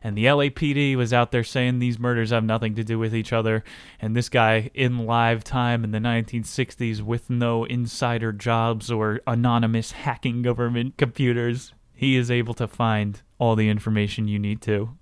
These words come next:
Also in the, uh, D A records, at this time, during those four months, you would have think, um, Manson would have been detained if they suspected him for the murders. He was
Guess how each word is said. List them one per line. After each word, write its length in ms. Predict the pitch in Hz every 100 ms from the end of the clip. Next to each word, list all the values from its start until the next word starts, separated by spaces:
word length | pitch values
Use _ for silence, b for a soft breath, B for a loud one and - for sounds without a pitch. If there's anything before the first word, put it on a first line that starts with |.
| - - - - - _ _ _ _ _ _ b b b
Also 440 | 131 127 - 127
in 160 | 123 117
the, 200 | 113 110
uh, 140 | 107
D 260 | 107 117 113
A 120 | 110
records, 560 | 107 110 110 123 113 107 -
at 220 | 120 147 123
this 320 | 143 143 -
time, 560 | - 143 147 135 110 - b b
during 300 | 123 127 139
those 220 | 131 131
four 280 | - 135 127
months, 380 | 120 113 127 -
you 80 | 117
would 100 | 113
have 120 | 104
think, 360 | - 113 107 135
um, 400 | 120 120 123 113
Manson 400 | 120 117 107 113
would 140 | 110 107
have 160 | 98
been 280 | 113 110 110
detained 640 | 104 - - 113 113 120
if 160 | 127 -
they 260 | 131 131 123 - -
suspected 540 | - - 135 - 135
him 120 | 139
for 140 | - 139
the 80 |
murders. 460 | 139 135 143 143 - B B B
He 160 | 147
was 240 | 143 170